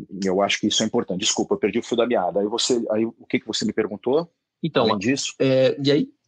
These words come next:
Speaker 2: e-, esse padrão de, de fazer um investimento e buscar uma, uma exposição de marca na camisa da transmissão e também no noticiário,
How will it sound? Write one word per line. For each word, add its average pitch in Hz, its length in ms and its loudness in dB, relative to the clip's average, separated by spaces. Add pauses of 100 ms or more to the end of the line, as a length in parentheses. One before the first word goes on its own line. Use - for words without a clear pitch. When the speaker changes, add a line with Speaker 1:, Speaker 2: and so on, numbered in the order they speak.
Speaker 2:
e-, 151 180 2
esse 143 220 2
padrão 127 560 0 (320)
de, 117 380 0
de 113 340 0
fazer 117 220 2
um 151 80 2
investimento 143 640 0
e 110 140 -12
buscar 113 300 -2
uma, 143 220 0
uma 135 140 2
exposição 135 560 -2
de 147 140 0
marca 110 420 -2
na 139 180 0
camisa 151 400 2
da 143 160 0
transmissão 147 500 0
e 113 100 0
também 147 320 2
no 147 100 2
noticiário, 127 720 0